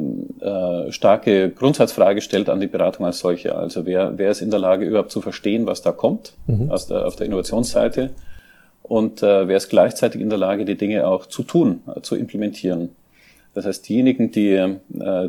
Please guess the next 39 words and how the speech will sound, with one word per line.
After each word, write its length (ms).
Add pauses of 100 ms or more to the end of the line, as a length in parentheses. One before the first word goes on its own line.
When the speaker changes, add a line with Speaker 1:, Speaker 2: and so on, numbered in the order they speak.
Speaker 1:
die 340
fokussiert 540
sind 200
auf 180
die 140
reine 240
Konzeptdarstellung 1080
und 320
versuchen 360
da, 560
äh, 40
sehr 180
viel, 300 (720)
äh, 320
Geschäft 400
damit 420
zu 160
machen 240
und 100
den 100
Kunden 220
darüber 360
zu 140
helfen, 420 (540)
ähm, 460
die 80
sind 120
einfach 240
viel 180
zu, 760 (100)
viel 160
zu 360
schmal 420
aufgestellt, 540
viel 120
Speaker 2:
Mhm. 40
Speaker 1:
zu 140
nischenmäßig 580
aufgestellt. 640